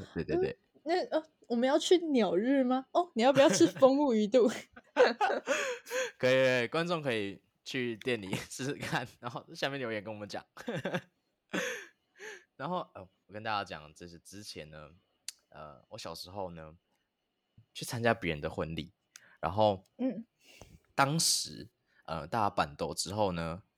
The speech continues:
Speaker 1: 呃，回到，之后回到那个，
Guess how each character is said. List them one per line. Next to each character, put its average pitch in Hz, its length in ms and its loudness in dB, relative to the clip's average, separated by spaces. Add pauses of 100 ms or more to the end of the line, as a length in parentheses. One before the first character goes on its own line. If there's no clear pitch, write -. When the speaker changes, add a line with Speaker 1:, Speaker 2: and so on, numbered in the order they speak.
(380)
Speaker 1:
呃， 73 200 -8
回 90 220 -2
到， 110 380 4 (160)
之 127 100 -4
后 135 80 2
回 107 180 -2
到 107 300 4
那 113 140 -8
个， 87 320 0